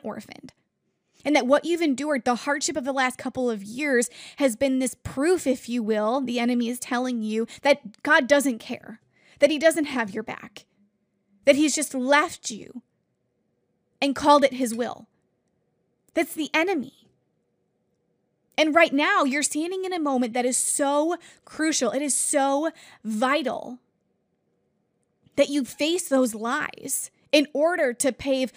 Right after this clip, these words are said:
a whole new narrative and a whole new intimacy with God. Because Jesus himself said, "I will not leave you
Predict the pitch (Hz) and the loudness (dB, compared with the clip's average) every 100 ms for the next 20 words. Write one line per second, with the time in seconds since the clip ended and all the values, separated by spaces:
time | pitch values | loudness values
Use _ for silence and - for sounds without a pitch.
0 | - - 247 - 311 370 339 311 247 262 | -4 0 0 6 6 6 4 2 2 4
1 | 262 262 233 247 233 - 277 294 302 294 | 4 2 2 0 0 2 2 2 0 0
2 | 269 294 269 226 - - - - - _ | -2 0 0 0 -4 -12 -16 -20 -20 _
3 | 262 - 214 - 240 - _ _ _ _ | -2 -2 -6 -10 -12 -20 _ _ _ _
4 | _ _ _ _ _ _ _ _ _ _ | _ _ _ _ _ _ _ _ _ _
5 | _ _ _ _ _ _ _ _ _ _ | _ _ _ _ _ _ _ _ _ _
6 | - 269 320 247 311 339 - 269 - - | -6 0 0 0 -6 -8 -4 -4 -4 -6
7 | - - 311 - - 240 _ _ _ - | -6 -2 -2 -2 -6 -18 _ _ _ -10
8 | 262 233 247 269 269 254 240 233 - 226 | -6 -4 2 2 4 2 0 -4 -6 -4
9 | 233 214 208 208 208 | -4 -6 -8 -10 -10